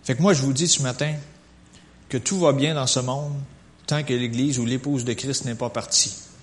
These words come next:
Quand que l'épouse de Christ sera partie, alors le comble de la méchanceté sera manifesté.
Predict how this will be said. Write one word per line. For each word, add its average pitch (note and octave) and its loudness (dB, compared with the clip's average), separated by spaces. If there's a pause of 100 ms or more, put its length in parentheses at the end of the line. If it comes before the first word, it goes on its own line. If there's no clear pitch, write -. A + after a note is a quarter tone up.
(1120)
Quand F#3 4
que D#3+ 0
l'épouse C3+ -2 (340)
de A#2 -6
Christ C#3 -2
sera A#2+ -2
partie, - -4 (520)
alors C3 4
le B2 0
comble D3+ -2
de A#2+ 0
la A#2 2
méchanceté B2+ -4 (320)
sera A2 -8
manifesté. A#2+ -8